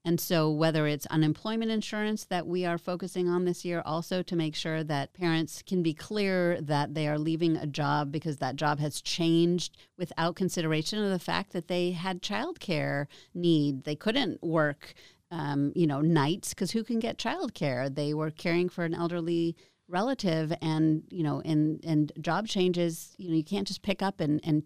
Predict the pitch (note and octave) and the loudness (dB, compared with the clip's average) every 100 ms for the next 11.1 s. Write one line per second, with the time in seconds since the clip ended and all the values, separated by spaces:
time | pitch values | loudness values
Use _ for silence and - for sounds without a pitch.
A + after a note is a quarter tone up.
0 | _ - - G3+ G3+ G3 F3+ E3 D#3+ D3+ | _ -6 -2 0 2 2 0 -6 -2 0
1 | D3 - D#3+ D#3 C#3+ - G3 B3 A#3 E3+ | -2 -4 0 0 0 -2 -2 0 -2 2
2 | D3 C#3 C#3 C3+ C3+ C#3 - - F#3 C#4+ | 2 2 0 0 0 -2 -2 -4 -2 0
3 | F3 B2 B2+ D3 C#3+ E3+ D3+ C#3+ - - | 0 -2 -2 -2 0 0 -2 -2 -6 -2
4 | E3 D3 C#3+ E3+ F3 G3 F#3 F#3 F3+ D#3 | 0 0 -2 -2 0 -2 0 2 0 2
5 | D3+ C#3 - E3+ E3+ E3+ - F3+ F3 E3 | 0 0 -2 -4 -4 -4 -6 -4 -2 -4
6 | - - D3+ - E3 - D#3+ D3+ F3+ G3+ | -10 -20 -16 -6 -6 -2 -2 -2 0 2
7 | G#3+ G#3 F3 D#3+ E3 - D#3+ - - D#3 | 2 0 0 2 0 -2 -8 -10 -4 0
8 | D#3 E3 F3+ G3 F#3+ F#3 E3+ C3+ D3 D3 | 4 2 0 -4 -4 -2 -2 0 2 2
9 | D3+ D3+ D3+ D#3 - - - _ _ - | 2 0 0 -2 -4 -14 -20 _ _ -8
10 | D3+ C#3+ D3 D#3 C#3+ C#3+ C3+ C#3+ D#3+ D#3+ | -2 0 0 0 0 2 0 0 -2 -6